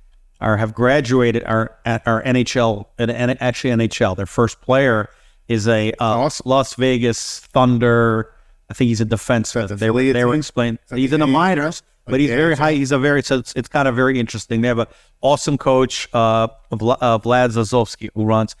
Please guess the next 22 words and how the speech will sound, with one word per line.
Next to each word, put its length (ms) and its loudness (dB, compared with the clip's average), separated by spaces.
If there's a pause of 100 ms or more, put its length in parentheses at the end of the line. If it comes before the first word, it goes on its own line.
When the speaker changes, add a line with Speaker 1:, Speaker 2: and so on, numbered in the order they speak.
(160)
Speaker 1:
who's 180 0
a 60 2
former 360 0
pro 240 0
player, 560 0 (360)
played 220 2
in 80 4
Ukraine 400 2
and 120 2
Europe, 520 2
uh, 120 -4
for 160 -6
a 20 -2
national 460 0
team. 340 0 (220)
He's 440 0
a 60 2
head 200 0
coach 300 0
of 100 -2
this 220 -2
team. 380 2